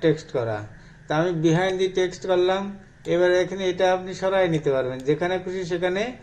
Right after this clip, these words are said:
সেট করতে পারবেন। আবার এই কর্নার চেপে ধরে ছোট বড় করতে পারবেন রেশিও ঠিক রেখে। আবার যদি আপনি এটাকে কোনো সাইড থেকে কমাতে চান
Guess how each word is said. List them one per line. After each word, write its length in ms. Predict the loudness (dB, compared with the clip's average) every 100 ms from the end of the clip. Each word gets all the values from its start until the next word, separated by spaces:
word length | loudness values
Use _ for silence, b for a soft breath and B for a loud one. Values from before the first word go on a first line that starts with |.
| B B B
সেট 320 | 2 2 2
করতে 260 | -2 0 2
পারবেন। 440 | 2 0 -4 -8 -12 B B -2
আবার 300 | 0 4 4
এই 180 | 4
কর্নার 400 | 2 2 2 -2 -4
চেপে 240 | -4 -4 -2
ধরে 220 | -2 -2
ছোট 220 | -2 -2
বড় 260 | 2 2 2
করতে 320 | 0 0 0
পারবেন 380 | 2 0 -2 0
রেশিও 380 | 0 2 0
ঠিক 300 | 2 0 0
রেখে। 400 | 2 0 0 -6 -6 B B B
আবার 360 | 0 2 4 2
যদি 280 | 0 2 2
আপনি 580 | 2 -2 -6 -4 -6 -6
এটাকে 640 | -4 -2 0 0 -2 -4 -6
কোনো 180 | -6 -6
সাইড 320 | 0 0 0
থেকে 180 | -2 -6
কমাতে 460 | -2 -2 -2 -4 -2
চান 280 | 0 -2